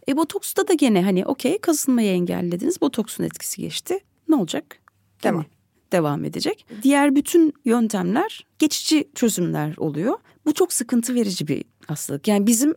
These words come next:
Speaker 1: psikiyatride cinsel işlev bozukluğu alanında uzmanların en sevdiği hastalıktır vajinismus. Çünkü bu kadar kısa tedavisi olan, bu kadar teknik böyle tak tak tak ilerleyen çok az hastalık var psikiyatride.
Speaker 2: Hı hı.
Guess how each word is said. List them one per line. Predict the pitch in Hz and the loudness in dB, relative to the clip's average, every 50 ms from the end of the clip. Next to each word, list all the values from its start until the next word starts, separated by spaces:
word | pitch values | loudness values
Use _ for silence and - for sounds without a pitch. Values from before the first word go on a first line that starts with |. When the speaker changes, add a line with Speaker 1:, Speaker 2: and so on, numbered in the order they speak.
| - - | -4 -8
Speaker 1:
psikiyatride | 208 202 - - 254 247 233 233 - - 208 220 240 233 - 226 | -8 -8 -4 -2 0 0 0 0 -2 -8 -6 -4 -4 -4 -4 -6
cinsel | - 220 202 - - 208 | -6 -6 -4 -2 -4 -4
işlev | 202 - - - 254 233 | -4 -4 -2 -2 0 0
bozukluğu | 214 208 196 196 196 - 202 208 | 0 0 0 -2 -4 0 0 0
alanında | 202 190 190 196 202 185 180 | 2 2 0 -2 -2 0 0
uzmanların | 185 - 202 196 185 196 202 208 208 214 214 214 - - | 0 0 0 0 0 2 2 2 2 2 0 -2 -2 2
en | - 247 254 | 2 4 4
sevdiği | 226 - 214 185 170 180 180 | 4 2 0 0 2 2 0
hastalıktır | 170 170 - - 170 170 170 - 170 | 0 0 0 -2 -2 -2 -2 -4 -4
vajinismus. | 165 160 175 175 175 175 180 - - 226 233 - - - | 0 0 0 0 0 -2 -4 -4 -4 -6 -8 -8 -10 -14
Çünkü | - - - 185 | -12 -10 -8 -6
bu | 214 | -4
kadar | - 220 202 190 190 190 | -2 0 0 0 0 -2
kısa | - - - 226 | -4 -4 -4 -4
tedavisi | 208 - 180 165 165 160 156 151 160 - - | -2 -2 -2 -2 -2 -2 -2 -4 -4 -4 -4
olan, | - 131 131 - - 196 | -4 -4 -4 -4 -6 -4
bu | 214 | -2
kadar | - 247 220 208 185 | -2 0 2 0 0
teknik | 185 - - 185 - - - - _ - | 0 -2 -4 -4 -4 -4 -12 -12 _ -6
böyle | 117 - | -8 -8
tak | - - 269 - - | -6 -6 -8 -6 -6
tak | - - 214 - | -10 -10 -6 -4
tak | 254 240 - | -4 -2 -2
ilerleyen | 233 190 180 175 165 180 185 190 240 302 - | 0 0 2 0 0 0 -2 -2 -4 -2 -2
çok | - 311 254 | 0 0 2
az | 247 196 | 2 2
hastalık | 190 165 160 - - 151 139 131 - - | 2 2 2 0 -2 -2 -2 -2 -4 -4
var | 117 110 113 | -6 -6 -4
psikiyatride. | - - - - - - - - - - - - | -4 -6 -6 -6 -6 -10 -10 -10 -12 -10 -4 -2
Speaker 2:
Hı | 226 208 | -2 -2
hı. | 180 185 165 | -2 -2 -6